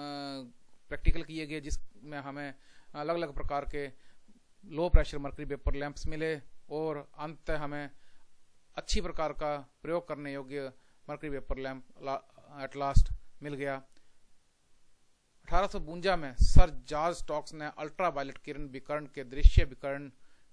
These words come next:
में परिवर्तन की खोज की थी। इस समय से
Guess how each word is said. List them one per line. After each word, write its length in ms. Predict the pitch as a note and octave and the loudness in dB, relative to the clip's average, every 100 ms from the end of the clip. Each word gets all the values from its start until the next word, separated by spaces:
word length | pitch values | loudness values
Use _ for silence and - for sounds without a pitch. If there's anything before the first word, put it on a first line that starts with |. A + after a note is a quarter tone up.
| C#3+ | -12
में 140 | C#3+ | -10
परिवर्तन 640 | - D3+ F3 F3 - G3+ | -6 -4 -4 -6 2 2
की 140 | F#3+ - | 4 -2
खोज 220 | - A#2+ - | -2 -6 -12
की 80 | |
थी। 160 | - - - - - - - - - - | -6 -2 -2 -4 -10 -14 -18 -20 -20 -10
इस 180 | G3 - | 2 10
समय 280 | E3+ E3 | 10 10
से 240 | D3+ C#3+ | 2 2